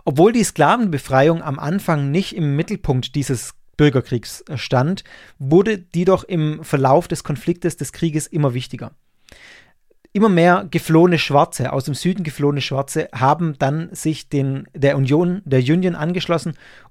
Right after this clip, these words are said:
und, äh, wurden, ja, zu einer durchaus beträchtlichen Anzahl von Soldaten, nämlich insgesamt einhundertsechsundachtzigtausend schwarze Soldaten haben letztlich für die Union gekämpft. Und mit dieser Befreiung der Sklaven konnten,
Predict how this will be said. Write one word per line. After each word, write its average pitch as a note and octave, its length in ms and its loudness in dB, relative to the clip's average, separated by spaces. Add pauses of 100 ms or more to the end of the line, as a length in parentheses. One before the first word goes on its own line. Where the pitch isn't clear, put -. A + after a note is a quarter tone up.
und, D3 480 -2
äh, C#3 260 2
wurden, E3 300 0 (300)
ja, C3+ 360 2
zu D#3+ 120 0
einer C#3+ 240 2 (300)
durchaus G3 300 2
beträchtlichen D#3+ 540 -4
Anzahl D#3 340 0
von C#3+ 160 -6
Soldaten, C3 460 -2
nämlich C#3 200 -6
insgesamt D3+ 440 -8
einhundertsechsundachtzigtausend D3+ 1700 -4 (220)
schwarze C#3+ 360 0
Soldaten C3+ 540 -2
haben B2+ 240 0
letztlich B2 460 -4 (120)
für C#3+ 220 -2
die C3 180 0
Union D3 300 2
gekämpft. A#2 500 -10 (560)
Und D#3+ 260 0
mit F#3+ 260 -2
dieser G3 200 2
Befreiung E3+ 500 2
der E3+ 100 2
Sklaven E3+ 560 0
konnten, E3+ 640 -2